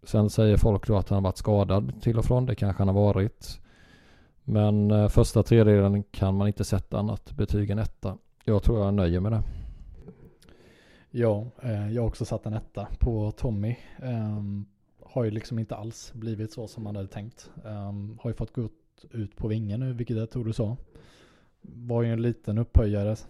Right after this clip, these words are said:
Speaker 2: senaste matcherna när han fått spela på vingen. Ehm, nej,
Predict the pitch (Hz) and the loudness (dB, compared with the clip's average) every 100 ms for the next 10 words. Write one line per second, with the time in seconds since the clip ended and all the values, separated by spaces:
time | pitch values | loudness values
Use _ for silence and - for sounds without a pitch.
0 | - - 123 110 - 107 110 - 101 101 | -14 -6 -4 -4 -4 -6 -6 -8 -6 -6
1 | 101 98 - 113 98 92 110 104 104 95 | -6 -8 -8 -8 -8 -10 -10 -8 -8 -8
2 | 98 - - 98 98 98 - 107 113 - | -10 -14 -18 -14 -12 -12 -14 -16 -18 -20
3 | _ - _ - - _ _ _ - 113 | _ -20 _ -20 -20 _ _ _ -12 -10
4 | 113 | -8